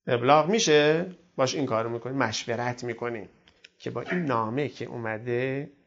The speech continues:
از طرف سلیمان صفات الهی در خلیفة الله ما چی جواب بدیم؟ شما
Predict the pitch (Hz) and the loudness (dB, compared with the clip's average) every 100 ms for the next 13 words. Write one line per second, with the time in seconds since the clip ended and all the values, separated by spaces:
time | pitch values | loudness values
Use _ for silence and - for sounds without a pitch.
0 | _ _ - 117 107 - 107 120 - 110 | _ _ -8 -8 -6 -8 -6 -6 -6 -10
1 | - - 107 110 107 104 135 131 113 110 | -10 -10 -8 -8 -8 -6 -2 -2 -4 -8
2 | 110 107 - 110 - 135 131 101 90 - | -10 -12 -14 -14 -10 -8 -8 -8 -12 -16
3 | - - 107 107 107 101 _ - 151 127 | -18 -14 -12 -12 -12 -16 _ -14 -14 -14
4 | - _ _ - 113 107 - - 101 98 | -20 _ _ -8 -6 -6 -12 -12 -10 -10
5 | 98 92 98 - 98 90 127 190 196 190 | -12 -12 -14 -12 -12 2 8 8 8 6
6 | 185 180 - - _ _ _ _ - 185 | 4 2 -2 -12 _ _ _ _ -12 -10
7 | - - 294 170 151 139 - 147 156 156 | -8 -10 -8 -10 -8 -10 -10 -12 -10 -10
8 | 151 165 180 _ _ _ _ _ _ _ | -8 -10 -14 _ _ _ _ _ _ _
9 | _ - - 151 156 180 226 247 | _ -6 4 8 10 8 8 2